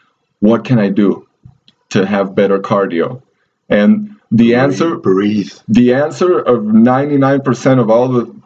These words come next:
Speaker 1: places that I've looked or all the blogs and whatever, it's like, you just have to roll. You just have to roll and roll and roll and roll and roll. And I'm like, "No, there has to be something else." You have to do something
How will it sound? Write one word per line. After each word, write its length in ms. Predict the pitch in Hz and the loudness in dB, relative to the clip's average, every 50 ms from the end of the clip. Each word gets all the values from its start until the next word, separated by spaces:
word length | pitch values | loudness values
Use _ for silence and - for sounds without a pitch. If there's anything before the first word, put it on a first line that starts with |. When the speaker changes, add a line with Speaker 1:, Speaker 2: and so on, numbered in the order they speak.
| _ _ | _ _
Speaker 1:
places 420 | - 131 120 123 123 127 143 127 113 | -2 0 0 2 0 -2 -4 -2 0
that 140 | 120 104 | 0 0
I've 180 | 98 95 95 95 | 0 0 -2 -2
looked 340 | 98 107 113 127 131 131 127 | 0 0 2 0 0 -2 -2
or 140 | 113 101 101 | 0 2 2
all 160 | 104 110 107 | 2 0 0
the 120 | 104 98 | -2 -2
blogs 400 | 85 - 107 107 113 120 120 117 | -2 0 0 2 2 0 0 -2
and 100 | 135 131 | -2 0
whatever, 380 | 117 101 107 110 120 127 120 117 | 0 2 2 2 2 2 0 0
it's 120 | 110 107 | 0 0
like, 200 | 110 98 95 95 - - _ _ _ _ _ _ - | 0 -2 -2 -2 -6 -16 _ _ _ _ _ _ -2
you 100 | 101 95 | -2 0
just 160 | 95 92 92 | 0 -2 -2
have 160 | 110 98 95 - | -4 -4 -4 -4
to 80 | 95 | -2
roll. 380 | 90 92 98 104 107 104 - - _ _ _ _ _ _ _ _ _ _ _ _ _ _ _ _ _ _ _ _ - | -2 0 0 0 -2 -6 -10 -14 _ _ _ _ _ _ _ _ _ _ _ _ _ _ _ _ _ _ _ _ -2
You 120 | 104 101 | 0 2
just 120 | 101 98 117 | 2 2 2
have 160 | 110 104 - | 0 0 0
to 100 | 113 101 | -2 0
roll 400 | 95 104 107 110 117 120 113 104 | 0 2 2 2 2 2 0 0
and 140 | 95 92 92 | -2 0 0
roll 300 | 104 107 113 117 117 110 | 2 2 2 2 0 0
and 160 | 92 92 92 | 0 0 0
roll 340 | 101 104 107 113 113 107 98 | 0 2 2 2 2 0 0
and 120 | 92 95 | 0 0
roll 280 | 101 104 104 107 107 98 | 2 2 2 2 2 0
and 120 | 95 95 | 0 0
roll. 360 | 101 104 104 95 76 - - _ _ _ _ _ _ _ _ _ _ - | 0 2 2 0 -2 -6 -10 _ _ _ _ _ _ _ _ _ _ -2
And 80 | 107 | 0
I'm 140 | 104 110 113 | 2 2 2
like, 180 | 104 101 87 101 | 2 2 2 2
"No, 220 | 101 120 139 143 | 2 2 2 2
there 140 | 113 95 95 | 0 -2 -2
has 300 | - 95 - - - - | -2 -4 -4 -4 -6 -8
to 100 | - 76 | -12 -14
be 120 | 82 85 | -14 -16
something 440 | - - - - - - - - - | -16 -16 -16 -16 -16 -18 -18 -18 -16
else." 320 | - - - _ _ - _ | -16 -18 -18 _ _ -10 _
You 120 | 95 95 95 | -2 -2 0
have 200 | 110 117 127 - | 0 -2 -2 -2
to 100 | 156 139 | -2 0
do 140 | 107 104 101 | 0 0 0
something 580 | - - 113 101 92 - - 95 85 - - | -2 -2 -2 -4 -2 -2 -2 -2 -2 -4 -6